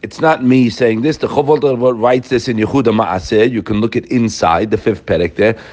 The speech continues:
And he says, "Rak Yetzer Hara, rak, rak kol hayom." The Gemara says it also. That he's, every day he's ra, he's bad. He's the one, my friends,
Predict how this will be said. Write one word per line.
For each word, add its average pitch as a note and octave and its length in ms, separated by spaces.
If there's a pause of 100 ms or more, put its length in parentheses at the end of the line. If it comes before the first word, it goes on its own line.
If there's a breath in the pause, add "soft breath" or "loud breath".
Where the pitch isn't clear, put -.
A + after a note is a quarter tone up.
And B2+ 140
he C#3 80
says, D3 420 (720 loud breath)
"Rak B2+ 320
Yetzer F3 400
Hara, D3 440
rak, D3+ 360 (240)
rak C#3+ 340
kol C#3 240
hayom." G#2 560
The - 60
Gemara B2 320
says G#2 240
it G2 80
also. D#2 360 (640 loud breath)
That C3+ 380 (280)
he's, C3+ 400 (240)
every A3+ 440
day F#3+ 440
he's C3+ 360
ra, B2 440 (100)
he's A#2+ 160
bad. G2+ 420 (520 soft breath)
He's C#4+ 460
the F#3+ 120
one, F3+ 600 (160)
my C3+ 180
friends, C3+ 480